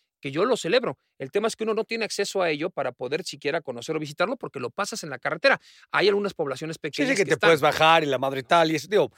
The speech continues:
Speaker 2: sea, yendo ya a un tema hasta muy burdo, el tema de la, de la Marquesa, que es, pues, puedes llegar a pasar un día
Speaker 1: Así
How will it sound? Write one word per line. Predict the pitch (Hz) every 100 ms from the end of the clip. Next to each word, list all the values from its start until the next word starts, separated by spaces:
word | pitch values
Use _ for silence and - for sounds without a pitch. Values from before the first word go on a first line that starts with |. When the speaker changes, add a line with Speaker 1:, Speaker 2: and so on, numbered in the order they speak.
| -
Speaker 2:
sea, | - 147
yendo | 131 143 156
ya | 151
a |
un | 151
tema | 151 147
hasta | 143 135
muy | 143 156
burdo, | 160 156
el | 147
tema | 139 143
de | 139
la, | 139
de | 135
la | 139
Marquesa, | 147 147 170 139
que | 143
es, | - - - _
pues, | -
puedes | - 160 160 - _
llegar | 151 147 151
a |
pasar | 147 135 156 147
un | 147 156
día | 165
Speaker 1:
Así | 151